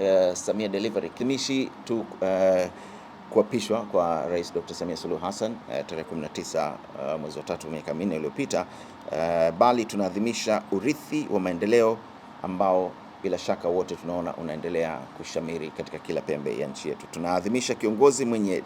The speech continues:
dira ya uthabiti, aliyesimama imara kabisa katika kuhakikisha Tanzania inapiga hatua bila kusimama hata kidogo. Mabibi na mabwana, hii leo tunaadhimisha rasmi Samia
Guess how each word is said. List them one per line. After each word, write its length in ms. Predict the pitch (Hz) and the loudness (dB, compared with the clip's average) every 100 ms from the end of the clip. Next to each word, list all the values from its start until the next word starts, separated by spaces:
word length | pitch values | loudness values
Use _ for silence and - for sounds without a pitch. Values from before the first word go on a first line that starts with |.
| 90 | -2
dira 360 | 98 151 151 151 - - | 2 6 6 4 0 -4
ya 120 | 85 | 0
uthabiti, 560 | 76 - 98 139 143 139 - - - - - - | 0 -2 -2 -2 -2 -6 -8 -16 -18 -18 -10 -4
aliyesimama 760 | 85 85 101 110 113 104 90 - | -2 -2 0 2 4 2 0 -4
imara 500 | 90 82 110 127 120 | -6 0 2 4 4
kabisa 580 | 113 101 98 135 117 113 - - - - - | 2 0 0 2 4 2 -2 -14 -18 -18 -6
katika 200 | - 82 | -4 -4
kuhakikisha 480 | 92 90 - 107 95 | -2 -2 -2 -4 -2
Tanzania 600 | 85 85 90 98 90 90 82 - - - 87 | -2 0 0 0 -2 -4 -8 -14 -18 -12 -8
inapiga 500 | 78 - 104 87 101 | -8 -4 -2 0 0
hatua 580 | - - 92 82 82 - - - - - - 87 | -2 -2 0 0 -2 -8 -14 -18 -18 -18 -8 -2
bila 320 | 90 85 76 - - | 0 0 -4 -10 -10
kusimama 680 | 87 - - 85 85 78 73 - - | -8 -6 -4 -4 -2 -2 -4 -8 -8
hata 260 | 80 - 73 | -6 -4 -8
kidogo. 440 | - 78 60 - - | -4 -2 -2 -4 -6
Mabibi 320 | 80 117 113 | -2 0 2
na 80 | 104 | 4
mabwana, 320 | 101 127 160 | 8 8 8
hii 140 | 120 113 | 4 8
leo 260 | 151 147 135 - - - | 8 8 4 -10 -18 -12
tunaadhimisha 640 | - 98 101 104 107 104 90 | -4 0 2 2 0 0 2
rasmi 440 | 127 143 131 131 | 2 0 -4 -6
Samia 560 | 127 104 101 120 123 | -2 0 0 2 0